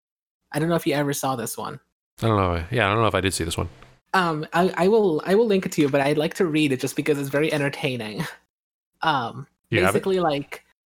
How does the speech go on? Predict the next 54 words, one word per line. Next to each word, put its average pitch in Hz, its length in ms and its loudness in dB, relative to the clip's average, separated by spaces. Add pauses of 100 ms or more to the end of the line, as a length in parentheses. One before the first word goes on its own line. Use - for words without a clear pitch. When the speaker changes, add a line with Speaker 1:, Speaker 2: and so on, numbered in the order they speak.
(120)
Speaker 1:
the, 147 100 -4 (180)
yeah, 160 260 0
the 151 80 0
cousin, 180 380 0
Speaker 2:
Okay. 92 160 2
Speaker 1:
uh, 82 40 2 (300)
I, 165 180 4
I, 160 220 2
I 165 60 2
can 165 160 -2
read 120 140 -2
it 117 80 -8
too 123 100 -6
'cause - 120 -8
I'm 120 220 -4
doing 117 220 -2
the 113 100 -8
reading 113 220 -6
this 113 100 -14
time. 123 140 -14 (260)
But 165 160 0
the - 60 2
cousin, 175 580 -2 (300)
uh, 135 320 0 (340)
told 170 480 2
the 139 120 0
kid 139 440 0
that 120 320 0
they 135 100 -2
were 135 100 -2
gonna 131 140 -2
destroy 127 460 0
it. - 240 -6 (640)
So - 140 -4
he 160 160 2
actually 147 320 2
had, 139 180 0
like, 135 160 -2
mental 127 300 -2
preparation 127 640 -4
for 151 220 -4
it. 180 160 -2 (960)
Uh, 143 220 0
so 147 140 -2
here, 165 180 2
I'll 175 120 4
just 208 140 -2
go 160 100 2
through 117 200 -2
it. 104 80 -4
Okay, 127 180 -4
so 131 140 -6
he 131 80 -4
says, 127 320 -6